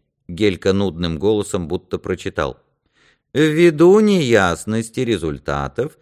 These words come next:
и возможности проявления непредвиденных последствий бурение сверхглубокой скважины приостановить на срок, необходимый для разработки новой программы и теории два Ц».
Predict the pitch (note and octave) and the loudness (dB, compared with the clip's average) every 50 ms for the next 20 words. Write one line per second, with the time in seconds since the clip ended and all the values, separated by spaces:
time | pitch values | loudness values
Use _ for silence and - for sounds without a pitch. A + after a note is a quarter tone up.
0 | _ _ _ _ - C#3 D#3 C#3+ D3 C#3+ C3+ C#3+ D#3+ D#3+ E3+ F3+ F#3 F3+ F#3+ G3 | _ _ _ _ -4 0 2 2 2 2 0 0 0 0 0 0 0 0 0 0
1 | F#3+ - - - D#3+ - D3+ D3 D3+ C#3+ C3+ A2+ A2 A2+ A#2 A2+ A2+ A#2 B2 C3 | -2 0 0 -2 0 0 0 0 0 0 0 0 2 2 2 2 2 0 -2 -2
2 | C3+ C#3 C#3+ C#3+ B2+ - C#3 C#3+ C3 B2 B2+ D#3 E3+ D3 D#3 D3+ D3 C#3+ - - | -2 -2 -4 -4 -2 -2 -2 -2 -2 -2 -2 -2 -2 0 -2 -2 -4 -4 -6 -2
3 | - A#2 G#2+ - - - F#2+ G2 F#2+ F2+ E2+ E2 - - - G#2+ B2 C3 C3 - | 0 0 0 0 -2 -4 -2 0 2 2 0 0 -4 -6 -4 -4 -4 -4 -6 -10
4 | _ _ _ - A2+ B2+ D3 D#3 D3 C#3 C3+ B2+ B2 B2 B2 B2 A2+ - - A2 | _ _ _ -12 -4 0 2 2 4 4 4 2 2 2 0 0 -2 -2 0 2
5 | A#2+ A2+ G2+ D#2+ E2+ G2 A2 A2 G#2 G#2+ G#2 F#2+ - G#2+ G2+ - - - F2+ F#2 | 2 2 2 2 0 0 0 2 2 2 0 2 0 -2 -2 -2 -4 -6 -4 -2
6 | G#2+ B2+ C#3+ D3+ D3+ D3 D#3+ E3 E3 D#3+ D3 - C3 B2 A2+ G#2 - - A2+ A2+ | 0 2 2 2 2 0 0 -2 -4 -4 -2 0 2 2 2 0 0 -2 -4 -2
7 | A2+ G#2 G2 G2 B2 C#3 D3 D3 - C#3 C3 B2+ B2 - G2+ G2 A#2 C3+ C#3+ C3+ | -2 -2 -2 -2 -2 -4 -4 -6 -6 -6 -6 -4 -4 -2 -2 0 2 2 2 0
8 | - B2+ B2 A#2+ A#2 - - A2 A2 G#2+ A2+ B2+ C3+ C3+ C3 B2+ A2+ A#2 A#2+ A#2 | -2 -4 -6 -6 -6 -4 -2 -2 -2 -2 -2 -2 -2 -2 -2 -2 0 0 2 2
9 | A#2 A2 G#2 A2 A2+ G2+ G2+ A2+ C3 C3 - - A#2+ B2 A#2 A2 A#2 B2 B2+ A#2+ | 2 2 2 2 2 2 2 2 2 0 0 -2 -4 -2 -2 0 0 0 2 2
10 | A#2+ A2+ - G#2+ G2+ G2 F2 F2+ G#2 B2+ C#3+ D3 C#3+ D3 D3 D3 B2+ A#2 A#2+ G2+ | 0 0 0 0 -2 0 0 0 0 0 0 0 -2 -2 -4 -6 -6 -6 -8 -6
11 | - F2 F2 G2+ A#2+ C3 B2+ B2+ B2+ B2+ B2+ B2+ G#2 F#2 F2 G2+ A2+ A#2+ A#2+ - | -4 -2 0 2 2 2 2 2 0 -2 -2 -4 -4 -2 -2 0 0 0 -2 -4
12 | - - G#2+ A#2 G#2+ E2+ - | -4 -2 0 0 0 0 -4